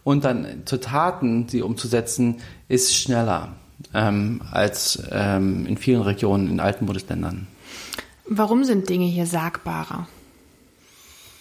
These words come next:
Speaker 1: Weil es versäumt wurde, nach der Wiedervereinigung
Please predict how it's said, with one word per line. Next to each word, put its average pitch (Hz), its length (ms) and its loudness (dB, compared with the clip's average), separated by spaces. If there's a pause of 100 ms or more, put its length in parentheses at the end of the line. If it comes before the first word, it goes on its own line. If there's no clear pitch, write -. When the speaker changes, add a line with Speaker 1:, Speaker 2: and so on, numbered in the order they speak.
(1900)
Speaker 1:
Weil 165 1040 4 (240)
es - 480 2
versäumt 135 720 2
wurde, 170 600 0 (120)
nach 139 460 0
der 123 200 0
Wiedervereinigung 127 1160 2